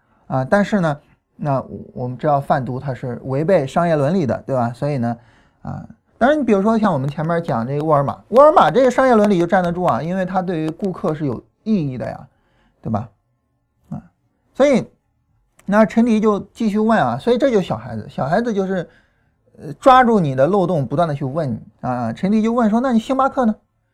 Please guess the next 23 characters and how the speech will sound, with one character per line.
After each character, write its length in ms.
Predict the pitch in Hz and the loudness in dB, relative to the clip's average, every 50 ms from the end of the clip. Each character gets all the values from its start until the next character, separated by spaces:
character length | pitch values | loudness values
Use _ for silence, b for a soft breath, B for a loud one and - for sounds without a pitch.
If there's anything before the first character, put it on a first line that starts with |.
| _ _ | _ _
喝 240 | - - - 302 294 | -8 4 6 6 6
咖 220 | 294 - 302 294 | 8 6 2 2
啡 180 | 277 349 302 294 | 4 4 4 6
难 160 | 262 240 240 | 6 6 6
道 140 | 233 240 233 | 6 6 4
对 120 | 240 226 | 4 2
身 160 | 208 - 233 226 | 0 2 2 2
体 120 | 214 214 | 2 2
好 180 | 202 - 156 147 | 2 0 -2 -2
吗？ 140 | 156 156 - _ _ _ | -2 -6 -10 _ _ _
<laughs> 160 | _ _ - - - | _ _ -10 -2 0
但 100 | - - | 2 2
你 120 | 269 240 | 4 6
为 160 | 233 285 277 | 6 6 6
什 40 | 233 | 6
么 120 | 233 254 240 | 4 4 4
每 120 | 202 185 | 4 4
天 160 | 185 208 220 | 4 4 2
去 80 | 214 202 | 2 0
星 160 | 180 - 214 | 0 0 2
巴 140 | 202 190 196 | 2 4 4
克 140 | 190 185 170 | 2 0 -2
喝， 180 | 160 165 156 | -4 -6 -8